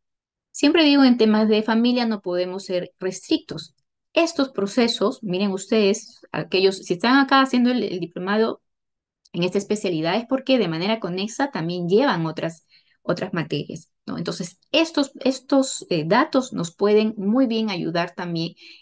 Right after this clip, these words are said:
en otros procesos conexos, ¿no? Si nosotros queremos solicitar, si estamos dentro de, por ejemplo, un proceso de violencia, un proceso de divorcio por alguna causal, especialmente de violencia,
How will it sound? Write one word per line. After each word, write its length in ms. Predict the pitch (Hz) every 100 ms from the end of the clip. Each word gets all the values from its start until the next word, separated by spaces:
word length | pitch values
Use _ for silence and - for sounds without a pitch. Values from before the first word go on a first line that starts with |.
| _
en 180 | 180 165
otros 240 | 165 190
procesos 460 | - 170 160 - 170
conexos, 600 | - 160 - - - -
¿no? 320 | - 151 208 - _
Si 160 | - -
nosotros 360 | 160 196 190 196
queremos 360 | 185 170 165
solicitar, 580 | - 156 165 151 160 151
si 100 | -
estamos 540 | 143 165 156 170 - -
dentro 400 | 170 175 170 139
de, 260 | 147 143 -
por 120 | 156
ejemplo, 440 | 151 170 151 - 147 -
un 100 | 165
proceso 400 | 165 165 151 160
de 140 | 147
violencia, 500 | 165 170 208 214 - - _ _ _
un 80 | 190
proceso 340 | 180 180 170
de 120 | 185
divorcio 400 | 175 185 202 202
por 140 | - -
alguna 280 | 156 170 170
causal, 360 | 170 175 160
especialmente 580 | - 165 151 165 180 175
de 80 | 170
violencia, 440 | 156 160 165 180